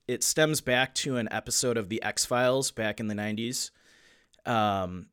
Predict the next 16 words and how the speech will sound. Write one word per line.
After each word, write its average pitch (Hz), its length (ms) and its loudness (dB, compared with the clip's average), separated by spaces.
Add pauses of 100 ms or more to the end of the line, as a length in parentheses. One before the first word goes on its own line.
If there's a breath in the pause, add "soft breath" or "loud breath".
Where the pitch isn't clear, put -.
I 123 80 2
can't 180 300 2
remember 156 420 6
the 131 140 4
exact 127 420 2
episode, 127 400 0
but 127 140 2
it 117 60 0
was 123 120 0
something 151 360 0
like, 127 280 2
you, 147 240 -6
you 143 100 -4
remember 165 220 4
that 143 220 4
black 127 540 2